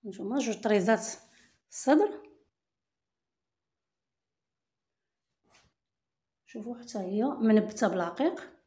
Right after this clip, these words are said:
الزمرد وبهاد الحجيرات. شوفوها، قرب لكم باش تشوفوا مزيان.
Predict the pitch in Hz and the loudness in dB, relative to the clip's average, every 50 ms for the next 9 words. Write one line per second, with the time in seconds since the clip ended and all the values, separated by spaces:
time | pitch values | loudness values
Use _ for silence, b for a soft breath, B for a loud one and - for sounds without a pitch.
0 | _ _ _ _ _ _ _ _ _ _ _ _ - 190 180 214 262 262 240 202 | _ _ _ _ _ _ _ _ _ _ _ _ -8 -2 4 8 8 8 8 8
1 | 190 185 220 285 302 - - - - - - _ _ _ _ _ _ _ _ _ | 4 4 4 2 2 0 -2 -10 -14 -20 -20 _ _ _ _ _ _ _ _ _
2 | _ _ _ _ _ _ _ _ _ _ _ _ _ _ _ _ _ _ _ _ | _ _ _ _ _ _ _ _ _ _ _ _ _ _ _ _ _ _ _ _
3 | - 285 254 226 208 196 190 190 185 185 190 185 - 208 185 190 185 180 180 220 | -10 -4 -2 0 0 2 2 0 -2 -2 -4 -4 -6 -6 -4 -2 0 0 0 0
4 | 285 - - - - - - _ _ _ _ _ _ _ _ _ _ _ _ _ | 0 -2 -4 -8 -14 -18 -20 _ _ _ _ _ _ _ _ _ _ _ _ _
5 | _ _ _ _ _ _ _ _ _ _ _ _ _ _ _ _ _ _ _ _ | _ _ _ _ _ _ _ _ _ _ _ _ _ _ _ _ _ _ _ _
6 | _ _ _ _ _ _ _ _ _ _ _ _ _ _ _ _ _ _ _ _ | _ _ _ _ _ _ _ _ _ _ _ _ _ _ _ _ _ _ _ _
7 | _ _ _ - - 226 190 - 208 190 190 214 240 294 - - - - - _ | _ _ _ -20 -18 -18 -16 -12 -8 -6 -6 -4 -4 -6 -6 -8 -12 -20 -20 _
8 | _ _ _ _ _ _ _ _ _ _ _ _ _ _ _ _ _ _ _ _ | _ _ _ _ _ _ _ _ _ _ _ _ _ _ _ _ _ _ _ _
9 | _ _ _ _ _ _ _ - 247 233 220 185 190 202 - 262 285 277 233 214 | _ _ _ _ _ _ _ -8 -4 -2 -2 -2 -2 -2 -2 0 2 2 2 0
10 | - - 220 - - 202 196 180 180 190 190 202 233 285 330 339 - - - - | -2 -6 -10 -8 -4 -2 -2 0 0 0 0 0 2 2 0 0 -2 -6 -14 -18